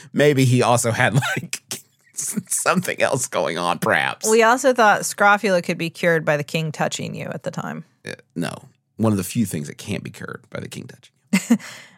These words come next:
Speaker 2: Um, so the, this project that they undertook to re-, rework the London sewer system, which would take many years and many millions of dollars,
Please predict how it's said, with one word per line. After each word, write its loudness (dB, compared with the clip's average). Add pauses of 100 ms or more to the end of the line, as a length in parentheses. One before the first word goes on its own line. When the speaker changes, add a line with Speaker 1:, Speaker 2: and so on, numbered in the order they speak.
(120)
Speaker 2:
Um, 4
so 4
the, 4
this 2
project 4
that -2
they 4
undertook 2
to 2
re-, 0 (120)
rework 2
the 2
London 2
sewer 0
system, -2
which 4
would 4
take 2
many 4
years 4
and 2
many 2
millions 0
of -6
dollars, 4